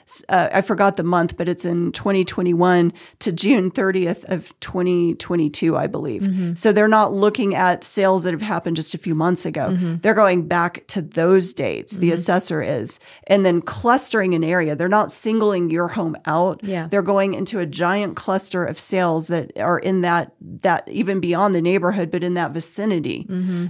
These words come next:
Speaker 1: And, uh, then they do this kind of cluster assessment for everything.
Speaker 2: Yeah.
Speaker 1: Um, and so,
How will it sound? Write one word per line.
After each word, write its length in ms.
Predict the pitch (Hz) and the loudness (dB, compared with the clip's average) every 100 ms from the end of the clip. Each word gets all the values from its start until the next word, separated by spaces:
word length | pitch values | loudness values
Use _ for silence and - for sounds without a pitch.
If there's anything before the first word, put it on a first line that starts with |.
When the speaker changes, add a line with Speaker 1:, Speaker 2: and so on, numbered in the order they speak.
| - | -2
Speaker 1:
And, 520 | 185 175 175 170 160 - | 2 4 4 2 -2 -2
uh, 260 | 196 175 165 | 0 2 0
then 440 | 147 180 175 170 - | 0 2 2 -2 -4
they 380 | 190 175 170 151 | 0 2 2 -2
do 360 | 160 175 180 | -6 -2 0
this 240 | 151 160 - | 0 -4 -6
kind 240 | - 175 | -4 -4
of 140 | 131 | -4
cluster 540 | - 208 180 - 180 147 | -6 -2 -2 -2 -4 -4
assessment 800 | 165 - 196 202 - 160 - - _ _ _ | -6 -4 -4 -4 -2 -4 -6 -10 _ _ _
for 160 | - - | -4 -2
everything. 580 | 175 185 139 - - - - | 0 -2 -2 -8 -16 -18 -12
Speaker 2:
Yeah. 280 | 156 160 143 _ 175 | -10 -10 -12 _ 0
Speaker 1:
Um, 500 | 170 165 160 160 - - | 2 2 2 0 -6 -4
and 200 | 185 180 | -2 0
so, 540 | 175 185 175 165 - | 2 4 4 2 0